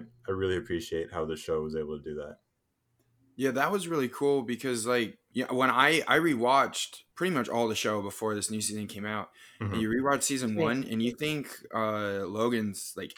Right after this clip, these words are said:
Speaker 2: illness, like, sickness, health is gonna be, like, a major storyline, and they pretty much didn't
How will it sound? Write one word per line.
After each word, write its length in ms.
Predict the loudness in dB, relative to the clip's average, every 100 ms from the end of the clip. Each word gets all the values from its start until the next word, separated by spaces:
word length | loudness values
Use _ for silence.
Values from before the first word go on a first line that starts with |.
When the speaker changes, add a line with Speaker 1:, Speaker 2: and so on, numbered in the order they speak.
| -8
Speaker 2:
illness, 480 | -2 -2 -4 -6
like, 140 | -8 -4
sickness, 440 | -4 -4 -4 -6
health 460 | -2 0 0 -4 -18 _ -20 _ _ _
is 100 | -8
gonna 220 | -2 -2
be, 180 | 0 2
like, 180 | 2 2
a 100 | 0
major 280 | 0 0 0
storyline, 680 | -2 -2 0 2 2 0
and 140 | 0 2
they 220 | 2 0 -4 _ _ -10
pretty 280 | -6 -2
much 280 | 0 0 -2 -10 _ _
didn't 440 | 2 4 4 0